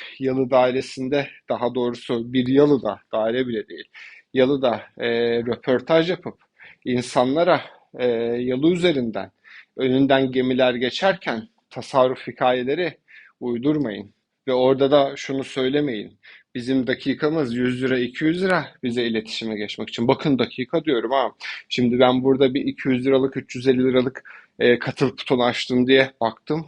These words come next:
Ya bu katılı açtığımdan beri elli kişi çıkmış. Ama onlar da, e, yorumlara bakıyorum.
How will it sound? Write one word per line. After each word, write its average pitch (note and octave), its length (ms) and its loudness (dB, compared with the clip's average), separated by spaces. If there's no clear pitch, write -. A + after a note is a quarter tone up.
Ya A2 120 -2
bu B2+ 440 -6
katılı - 320 -2
açtığımdan B2+ 640 0
beri C3+ 140 0
elli A2+ 380 -2
kişi - 200 -8
çıkmış. - 640 -10
Ama A#2 220 0
onlar B2 480 0
da, D#3+ 200 0
e, A#2+ 80 0
yorumlara B2 760 2
bakıyorum. D#3+ 540 -4